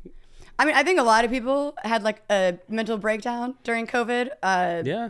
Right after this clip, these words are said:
Speaker 1: but yeah, I'd say after
Speaker 2: There was a lot of suicides during covid,
Speaker 1: Oh,
Speaker 2: too.
Speaker 1: God. And I, and I mean, I don't blame anyone because everything was shut down. Vegas, uh, specifically,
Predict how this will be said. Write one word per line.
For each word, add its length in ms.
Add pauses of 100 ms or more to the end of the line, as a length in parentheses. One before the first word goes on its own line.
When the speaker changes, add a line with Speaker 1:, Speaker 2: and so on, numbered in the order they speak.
Speaker 1:
but 200
yeah, 220
I'd 140
say 340
after 160
Speaker 2:
There 80
was 100
a 60
lot 180
of 80
suicides 560
during 180
covid, 200
Speaker 1:
Oh, 120
Speaker 2:
too. 60
Speaker 1:
God. 400
And 160
I, 100
and 340
I 60
mean, 140
I 140
don't 160
blame 460
anyone 360
because 520
everything 300
was 80
shut 180
down. 240
Vegas, 380 (220)
uh, 140 (120)
specifically, 800